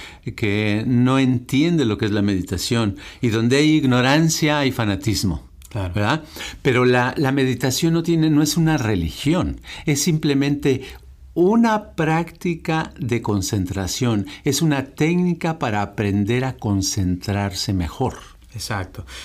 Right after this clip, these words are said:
Speaker 2: Entonces, cualquier persona puede practicarla, no importa tu religión, no importa de dónde vengas ni quién seas,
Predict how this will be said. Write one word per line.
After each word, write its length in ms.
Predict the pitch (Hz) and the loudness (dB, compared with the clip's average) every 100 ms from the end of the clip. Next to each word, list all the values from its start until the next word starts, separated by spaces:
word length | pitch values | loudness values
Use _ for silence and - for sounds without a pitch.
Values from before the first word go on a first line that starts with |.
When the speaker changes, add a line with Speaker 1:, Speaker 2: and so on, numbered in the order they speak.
| - | -8
Speaker 2:
Entonces, 260 | 127 113 | -8 -6
cualquier 560 | - 127 117 - 156 151 | -4 -4 -2 -2 0 0
persona 500 | 147 - 139 127 - | -4 0 2 0 0
puede 220 | 120 117 | -2 0
practicarla, 800 | 113 104 - 113 139 135 131 127 | -2 -6 -6 -4 -2 0 0 0
no 140 | 117 113 | 0 0
importa 520 | 113 113 107 - 98 | 0 -2 -2 -4 -6
tu 120 | 104 | -6
religión, 680 | 95 92 90 135 135 123 117 | -4 -4 -4 -2 0 0 0
no 80 | |
importa 480 | 113 104 107 98 107 | -2 -4 -6 -4 -4
de 140 | 98 95 | -4 -4
dónde 260 | 101 101 | -2 -2
vengas 400 | 104 127 123 117 | -2 -2 -2 -2
ni 140 | 107 98 | -4 -4
quién 180 | 117 | -4
seas, 340 | 110 123 139 | -2 -2 -4